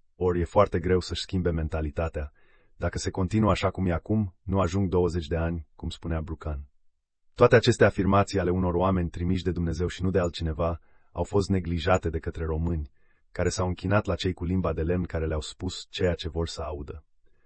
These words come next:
Așa a fost Iliescu, așa este astăzi Ciolacu, iar între cele două repere nedorite și imorale s-au mai perindat pe la cârma nației o mulțime de oportuniști,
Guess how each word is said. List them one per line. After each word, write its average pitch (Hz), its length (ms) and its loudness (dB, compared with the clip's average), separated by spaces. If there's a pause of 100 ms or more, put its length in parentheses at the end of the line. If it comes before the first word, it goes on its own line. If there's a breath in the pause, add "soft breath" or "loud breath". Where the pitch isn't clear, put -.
(420)
Așa 101 240 4
a 101 40 10
fost - 240 -2
Iliescu, 85 540 -2 (220)
așa 95 280 0
este 92 200 2
astăzi 90 300 -2
Ciolacu, 82 520 -4 (480)
iar 92 140 2
între 98 200 2
cele 120 260 6
două 107 220 10
repere 95 360 4
nedorite 85 440 0
și 87 180 -4
imorale 82 580 0
s-au 101 220 -2
mai 98 120 4
perindat 90 480 0
pe 92 100 -2
la 82 100 0
cârma 90 320 0
nației 82 500 -2 (260)
o 87 80 -6
mulțime 87 400 0
de 92 80 0
oportuniști, 85 800 -4